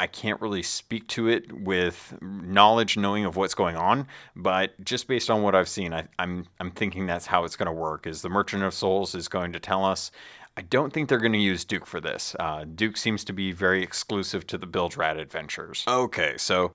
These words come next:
going back a bit, I do want to address the developer update video, which is the, technically, I guess, the second item on today's docket that was released on the fourth of July.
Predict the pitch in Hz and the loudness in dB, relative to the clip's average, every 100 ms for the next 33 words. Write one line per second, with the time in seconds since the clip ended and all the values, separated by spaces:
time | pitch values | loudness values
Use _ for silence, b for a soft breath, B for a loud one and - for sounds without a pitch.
0 | 135 202 240 226 123 131 127 - 85 160 | 6 8 8 8 10 8 8 2 -4 -4
1 | 175 - 127 110 143 190 185 175 160 139 | -4 -6 -6 0 2 6 8 8 6 2
2 | 92 82 82 - 101 90 101 123 143 139 | 2 0 0 -2 -2 0 0 2 2 2
3 | - - - - 98 90 92 82 78 82 | 2 2 0 -2 -4 -2 -2 0 -2 0
4 | 98 - - 117 113 110 - 117 107 104 | 0 0 0 4 4 2 -2 -2 -2 -2
5 | 101 - 185 - 113 101 82 82 82 80 | -4 -4 -4 0 -2 0 0 -2 -2 -2
6 | - 104 92 - 156 135 113 117 110 98 | -2 0 0 4 4 2 4 4 6 6
7 | 85 85 101 90 82 85 82 85 80 B | 4 0 2 2 2 2 2 -2 -8 B
8 | B B 127 123 107 113 131 151 - 123 | B B 2 2 2 4 4 2 4 4
9 | 113 101 113 107 101 92 85 76 | 4 4 4 4 2 2 0 0